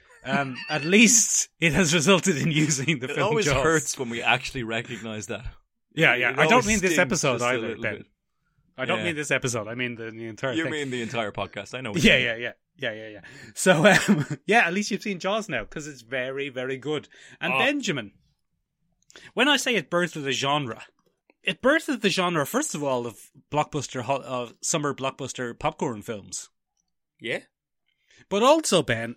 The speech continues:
Speaker 1: it birthed the genre of Here Comes a Shark films.
Speaker 2: Yeah, and they, though that took off. <laughs> That genre
Speaker 1: Mm.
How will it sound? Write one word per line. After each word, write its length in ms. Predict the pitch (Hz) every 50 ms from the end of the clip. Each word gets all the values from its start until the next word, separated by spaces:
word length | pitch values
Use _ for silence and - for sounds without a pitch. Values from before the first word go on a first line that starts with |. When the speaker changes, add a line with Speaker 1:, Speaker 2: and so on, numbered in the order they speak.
| _ _
Speaker 1:
it 200 | 156 151 - _
birthed 360 | - 170 160 151 - 151 127
the 80 | 131 147
genre 380 | 127 135 147 147 147 143 143 139
of 220 | 143 147 143 -
Here 100 | 170 165
Comes 240 | - 180 170 151 -
a 60 | 143
Shark 340 | - - 175 202 247 240 -
films. 440 | - 156 113 92 92 90 - - - _ _ _ _ _ _ _ _ _
Speaker 2:
Yeah, 300 | 135 151 208 240 220 - -
and 260 | 147 160 165 147 139
they, 280 | - 175 165 160 156 - _ _ -
though 200 | 156 180 196 - - -
that 280 | 165 170 190 185 - _ _ _ -
took 200 | - 170 165 -
off. 320 | 139 143 143 123 - - - _ _ - -
<laughs> 600 | 247 - - - - - - - - - - -
That 160 | 165 160 143
genre 460 | 139 190 185 190 202 196 165 151 139
Speaker 1:
Mm. 220 | 123 127 113 98